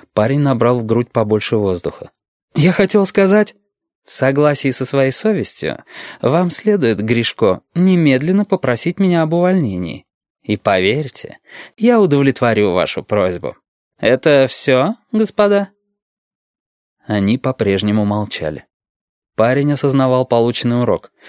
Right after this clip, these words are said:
Примадонна ругала себя за потраченное время. Ведущий актёр раздумывал о собственной судьбе,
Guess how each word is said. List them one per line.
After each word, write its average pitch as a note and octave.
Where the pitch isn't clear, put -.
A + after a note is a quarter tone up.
Примадонна A2+
ругала B2+
себя B2+
за A#2
потраченное A#2
время. F#2+
Ведущий A#2+
актёр C3
раздумывал A#2+
о A#2
собственной A#2
судьбе, G#2+